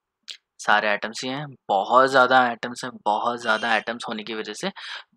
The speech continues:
बहुत सारे bond मुझे एक ही बारी में तोड़ने पड़ेंगे। तो अगर ये एक एनएसीएल है और एक सीसी, एक एनएसीएल है और एक कार्बन-कार्बन bond है,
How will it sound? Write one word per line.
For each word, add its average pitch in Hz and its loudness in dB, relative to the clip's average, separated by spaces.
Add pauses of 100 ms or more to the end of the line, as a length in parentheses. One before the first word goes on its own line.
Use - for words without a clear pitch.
बहुत 123 0
सारे 120 -2
bond 110 0
मुझे 113 -4
एक 120 -8
ही 120 -12
बारी 98 -2
में 151 -16
तोड़ने 98 -8 (160)
पड़ेंगे। - -8 (340)
तो 139 4
अगर 143 6
ये 196 0 (120)
एक 151 2
एनएसीएल 127 2
है 127 6
और 127 2
एक 127 -4
सीसी, - -6 (220)
एक 135 -6
एनएसीएल 117 -6
है 117 0
और 139 2
एक 127 -6
कार्बन-कार्बन 104 2
bond 92 -6
है, 110 -2